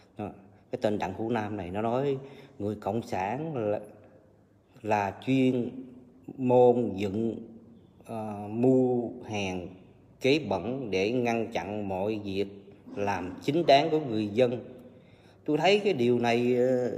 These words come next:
cái tên Đặng Hữu Nam này rất là xạo nha. Các bạn thấy tôi là một người dân mà không những tôi đi ra nước ngoài, rồi tôi đi về, rồi tôi đi. Có nhiều người họ chụp mũ, họ nói tôi là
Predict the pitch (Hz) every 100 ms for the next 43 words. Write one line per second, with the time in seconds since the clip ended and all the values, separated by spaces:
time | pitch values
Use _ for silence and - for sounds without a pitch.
0 | - - - - - - - - - 147
1 | 143 143 - 92 131 143 139 143 135 113
2 | 113 117 - 117 - 98 131 139 143 123
3 | - - - - - 107 113 131 175 175
4 | 147 127 117 123 120 110 135 139 127 -
5 | - - - - - 120 - 139 127 127
6 | 151 143 139 139 139 135 160 120 117 107
7 | 101 104 98 - - 107 139 135 131 123
8 | 110 104 104 101 104 127 131 139 131 135
9 | - - - - 156 156 117 110 107 113
10 | 101 110 - - 113 107 139 131 127 160
11 | 147 123 107